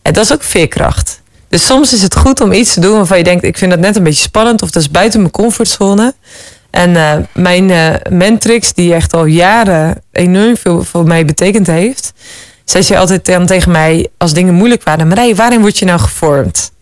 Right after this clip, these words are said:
En die vraag is echt goud.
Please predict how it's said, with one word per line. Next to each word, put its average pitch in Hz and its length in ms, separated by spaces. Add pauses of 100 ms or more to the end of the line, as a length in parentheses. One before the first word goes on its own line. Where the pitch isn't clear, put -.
(460)
En 151 160
die 240 220
vraag 262 680 (260)
is - 320
echt - 320
goud. - 640